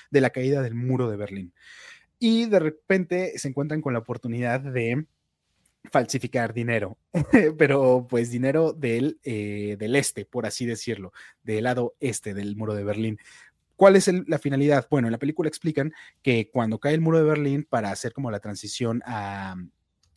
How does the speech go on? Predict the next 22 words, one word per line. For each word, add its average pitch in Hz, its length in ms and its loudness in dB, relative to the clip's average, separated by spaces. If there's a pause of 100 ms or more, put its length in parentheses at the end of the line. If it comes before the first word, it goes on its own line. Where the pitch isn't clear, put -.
(200)
a, 98 340 -6
pues - 160 -8
a 98 320 -6
una 113 160 -2
misma 117 240 -2
moneda, 131 480 2
por 110 160 -4
así 110 220 -8
decirlo, 120 480 -2 (520)
eh, 123 460 4 (100)
van 143 260 2
a 139 40 4
recibir 135 500 -2
todo 139 320 6
el 143 120 2
dinero, 131 520 2 (300)
eh, 107 260 -4
que 120 140 -2
era 113 140 2
del 107 180 -2
otro 117 240 -2
lado 120 300 0